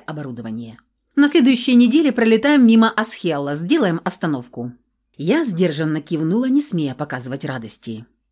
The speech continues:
Безымянный раз в сто дней всегда делал остановки на относительно пригодных для жизни, но не входящих в состав Федерации Объединенных Миров планетах.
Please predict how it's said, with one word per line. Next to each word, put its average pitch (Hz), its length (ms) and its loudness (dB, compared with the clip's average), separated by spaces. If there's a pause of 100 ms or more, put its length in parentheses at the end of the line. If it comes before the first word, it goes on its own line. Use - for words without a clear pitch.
(140)
Безымянный 277 540 4
раз 277 200 0
в - 40 -10
сто - 200 0
дней 269 280 4
всегда 190 520 -2
делал 185 360 2
остановки 202 680 0
на 214 240 -2
относительно 220 680 -2
пригодных 165 520 -4
для 156 160 -4
жизни, 208 380 -4
но 170 320 -4 (220)
не 302 140 4
входящих 170 540 -2
в - 40 -10
состав 156 360 -4
Федерации 170 520 -4
Объединенных 160 580 -4
Миров 202 260 -4
планетах. 156 580 -4